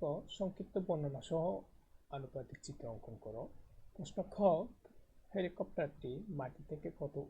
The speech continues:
উচ্চতে অবস্থিত? প্রশ্ন গ, এ বিন্দু থেকে হেলিকপ্টারটি সরাসরি দূরত্ব নির্ণয় করো। তাহলে শিক্ষার্থীরা, প্রথমে আমরা ক নং প্রশ্নটি সমাধান করি। আমরা প্রদত্ত প্রশ্ন আলোকে একটি চিত্র অঙ্কন করি। আমরা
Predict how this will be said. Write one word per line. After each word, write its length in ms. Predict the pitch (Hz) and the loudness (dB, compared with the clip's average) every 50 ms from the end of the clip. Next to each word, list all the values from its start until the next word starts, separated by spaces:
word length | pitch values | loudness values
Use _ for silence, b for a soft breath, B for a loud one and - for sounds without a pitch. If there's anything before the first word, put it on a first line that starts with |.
| 147 127 | -8 -12
উচ্চতে 340 | - - - 196 - - 165 139 | -10 -6 -6 -6 -2 -2 -2 -2
অবস্থিত? 420 | 127 117 - - - 123 110 - 127 120 - - - - - - - - - - - - - - - - | -2 -6 -10 -12 -12 -14 -10 -6 -6 -6 -6 -8 -10 -16 -16 -16 -16 -20 -20 -20 -20 -20 -20 -20 -12 -4
প্রশ্ন 220 | - 151 147 - 196 190 175 165 | -4 -4 -2 0 0 0 2 2
গ, 20 | 143 143 170 226 - - - - - - 160 160 | 2 2 2 0 -2 -6 -12 -16 -2 6 6 6
এ 20 | 156 156 | 8 8
বিন্দু 240 | 165 160 160 160 170 170 - 190 | 4 0 2 0 -2 -2 0 -4
থেকে 180 | 180 - 254 320 370 - _ | -4 -2 -4 -6 -6 -8 _
হেলিকপ্টারটি 640 | - 208 180 - - 147 - - 180 - - - 202 233 - - - - - - - - - | -4 -4 -4 -2 -2 -4 -4 -6 -10 -12 -6 -6 -6 -6 -6 -8 -12 -18 -18 -16 -16 -6 0
সরাসরি 360 | 208 170 170 - - 175 240 202 | 2 2 2 2 0 0 0 0
দূরত্ব 220 | 180 151 147 - - 117 | 0 -2 -2 -4 -8 -8
নির্ণয় 260 | 107 101 98 98 - 87 | -8 -8 -10 -10 -10 -12
করো। 140 | 87 87 - - - - - - - - - - - _ - - _ _ _ - - - - - - - - _ _ | -12 -12 -12 -12 -12 -12 -14 -14 -18 -20 -20 -20 -20 _ -20 -20 _ _ _ -20 -20 -20 -20 -20 -20 -20 -20 _ _
তাহলে 180 | - 165 185 185 185 | 2 2 2 2 0
শিক্ষার্থীরা, 380 | - - - - - 202 233 247 240 | -4 -8 -6 0 2 2 2 2 2
প্রথমে 220 | - 160 - 156 147 143 | -2 -2 0 0 0 0
আমরা 140 | 139 151 175 - - | 2 0 -2 0 2
ক 20 | 151 143 | 2 2
নং 100 | 139 139 143 - | 2 0 -4 -6
প্রশ্নটি 320 | 139 - - 147 135 143 143 - | -10 -8 -8 -6 -6 -6 -6 -6
সমাধান 240 | 127 127 127 131 127 - | -6 -6 -6 -6 -4 -4
করি। 140 | 139 156 220 311 - 160 | -2 -2 0 -2 -2 -4
আমরা 160 | 143 147 151 190 B B B B B B - | 0 0 0 0 B B B B B B -2
প্রদত্ত 260 | - 165 165 165 165 - 190 - | 4 4 4 4 4 0 -2 0
প্রশ্ন 180 | 170 - - - 180 | -2 0 2 0 2
আলোকে 260 | 165 165 160 - - 240 254 202 | 2 2 0 0 2 2 2 2
একটি 160 | - - 190 147 - | 0 -4 -8 -4 -2
চিত্র 240 | 165 147 147 - 143 131 131 | -2 -2 -2 -2 -2 -2 -2
অঙ্কন 220 | 127 - 131 131 113 - | -4 -6 -8 -8 -8 -6
করি। 160 | - 123 143 - 294 294 - - - - _ _ _ _ _ - - - - - - - _ _ - - - - - _ - - - - - - - - - - - _ - - - | -4 -4 -2 -4 -4 -6 -10 -18 -20 -20 _ _ _ _ _ -20 -20 -20 -20 -20 -20 -20 _ _ -20 -20 -20 -20 -20 _ -20 -20 -20 -20 -20 -20 -20 -20 -20 -20 -20 _ -12 -6 -4
আমরা 140 | 170 170 196 | 0 2 4